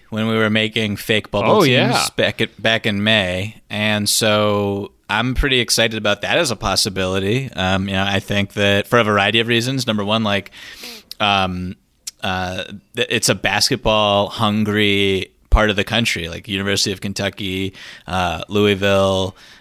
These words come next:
Speaker 1: um, a lot of N B A players come from there. They're very familiar with the surroundings. It, I think that it would just be fun, and you wouldn't have so much of a problem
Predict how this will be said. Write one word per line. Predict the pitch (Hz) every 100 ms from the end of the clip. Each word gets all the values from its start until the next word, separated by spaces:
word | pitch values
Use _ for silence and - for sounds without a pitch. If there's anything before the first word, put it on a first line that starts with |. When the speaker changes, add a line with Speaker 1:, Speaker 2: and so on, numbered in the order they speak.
| -
Speaker 1:
um, | 87 85 85
a |
lot | 101 104
of | 101
N | 101
B | 104
A | 95
players | - 98 101 101 98
come | - 107
from | - 101
there. | 98 98 98 98
They're | 92
very | 95 101
familiar | 101 101 95 98 98
with |
the | -
surroundings. | - 92 92 101 98 98 98 110 101
It, | 107 110 110 -
I |
think | 123 123
that | 113
it | 110
would | 107
just | 98 98
be | 107 95 -
fun, | - 104 101 120
and | 95 90 95
you | 113
wouldn't | 107 110 107
have | 110 98 98 -
so | - 117
much | 107 107 -
of | 104 95
a | -
problem | 107 117 104 104 104 98 92